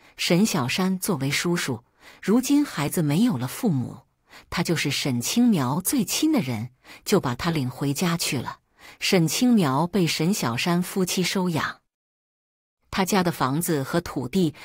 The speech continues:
自然也是沈小山的。如今他们的土地多了，沈小山就留在家里种地。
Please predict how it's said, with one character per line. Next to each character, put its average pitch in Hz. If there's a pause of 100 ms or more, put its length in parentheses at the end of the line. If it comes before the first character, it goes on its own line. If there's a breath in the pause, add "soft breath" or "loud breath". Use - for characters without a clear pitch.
(120 loud breath)
自 202
然 147
也 156
是 143
沈 147
小 135
山 156
的。 143 (460 loud breath)
如 220
今 302
他 302
们 277
的 202
土 127
地 175
多 294
了， 220 (460 loud breath)
沈 196
小 170
山 202 (200 soft breath)
就 175
留 147
在 170
家 185
里 143
种 160
地。 135